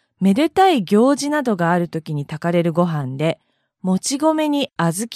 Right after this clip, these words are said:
豆を入れて蒸すご飯です。このように同じ物事を表すのに違う単語なのは面白いと思います。関西人としては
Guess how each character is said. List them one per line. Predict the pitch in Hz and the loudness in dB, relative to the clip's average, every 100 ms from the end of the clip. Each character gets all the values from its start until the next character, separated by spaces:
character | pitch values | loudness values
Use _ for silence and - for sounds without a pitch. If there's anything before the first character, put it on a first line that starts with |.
| 359 | 2
豆 | |
を | 330 220 | 4 4
入 | |
れ | 190 208 | 2 0
て | 240 - 180 | 0 -2 0
蒸 | 190 | 0
す | 262 - - | 0 -4 -6
ご | - 170 | -4 -4
飯 | 143 135 | -2 -4
で | 123 120 | -6 -8
す。 | - - _ _ _ _ _ _ _ _ _ _ _ | -12 -20 _ _ _ _ _ _ _ _ _ _ _
こ | - 220 | 0 4
の | 254 | 4
よ | 294 269 | 4 4
う | |
に | 202 151 - | 2 0 -6
同 | 165 180 269 | -2 2 2
じ | 320 349 | 0 -2
物 | 339 359 | 0 0
事 | 359 320 226 190 | 0 0 2 2
を | |
表 | 160 165 170 190 | 2 2 0 0
す | - | -2
の | 165 147 | -4 -2
に | 165 - _ _ _ | -2 -4 _ _ _
違 | - 190 233 311 | -6 0 2 2
う | 330 | 2
単 | 330 339 | 0 0
語 | 349 349 | -2 -2
な | 330 | 0
の | 226 | 4
は | 226 - - | 4 4 0
面 | 185 190 | 0 0
白 | 220 262 302 | 0 -2 -2
い | |
と | 311 269 | 0 0
思 | 190 156 | 2 0
い | |
ま | 147 143 | -2 -6
す。 | - - _ _ _ _ _ _ _ _ _ _ | -8 -16 _ _ _ _ _ _ _ _ _ _
関 | - 208 262 | -2 2 2
西 | 330 339 | 4 2
人 | 269 226 196 | 2 0 -2
と | 170 | -6
し | - | -4
て | 165 | 0
は | 143 | 0